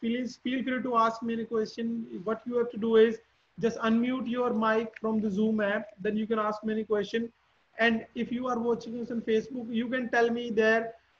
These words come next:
uh, about your innovative idea. You can ask me your question. Any, anything which you want to share with me, please feel free to ask me.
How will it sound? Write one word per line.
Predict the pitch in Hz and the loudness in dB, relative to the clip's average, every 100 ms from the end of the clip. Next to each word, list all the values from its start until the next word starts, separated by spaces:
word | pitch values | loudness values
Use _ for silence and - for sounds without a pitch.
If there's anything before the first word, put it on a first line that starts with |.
| - | -2
uh, | 190 196 196 | 2 4 4
about | 190 220 202 196 | 4 4 6 4
your | 220 | 4
innovative | 220 220 220 220 208 | 4 4 4 4 4
idea. | 202 208 214 214 214 | 6 6 4 4 0
You | 208 196 | -4 -4
can | 226 | -2
ask | 202 208 - | -2 -4 -2
me | 208 | 2
your | 214 | 2
question. | 214 220 220 196 220 214 220 - _ _ _ 226 | 2 2 0 0 -2 0 0 -4 _ _ _ -2
Any, | 247 277 269 269 - | 0 0 -2 -6 -4
anything | 233 262 262 254 240 | 0 2 0 -2 -2
which | 240 - | -4 -4
you | 247 | -4
want | 233 233 220 | -2 0 -2
to | 233 | -2
share | 233 220 | 0 2
with | 214 202 | 2 0
me, | 208 214 214 _ _ - | 0 0 -4 _ _ -4
please | 233 214 | -2 -2
feel | 220 208 | -2 -2
free | 214 214 | -2 0
to | 202 165 | 2 2
ask | 160 160 | 0 -4
me. | 147 | -8